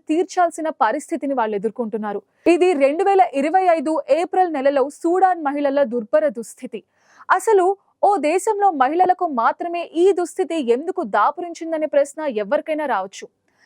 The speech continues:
అది సహజం. కానీ అక్కడ ఎవరిపైనా ఎవరికి ఆధిపత్యం లేదు. ఎవరినైనా బుల్లెటే శాసిస్తుంది. తాము చెప్పిన వాటికి అంగీకరించామా అన్నదే ముఖ్యంగా ఉంటుంది. ఎదిరిస్తే క్షణాలలో ప్రాణం పోతుంది.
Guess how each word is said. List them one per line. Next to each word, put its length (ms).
అది 180
సహజం. 440
కానీ 180
అక్కడ 260
ఎవరిపైనా 640
ఎవరికి 500
ఆధిపత్యం 680
లేదు. 260
ఎవరినైనా 580
బుల్లెటే 400
శాసిస్తుంది. 640
తాము 200
చెప్పిన 260
వాటికి 400
అంగీకరించామా 1080
అన్నదే 320
ముఖ్యంగా 460
ఉంటుంది. 360
ఎదిరిస్తే 640
క్షణాలలో 640
ప్రాణం 360
పోతుంది. 420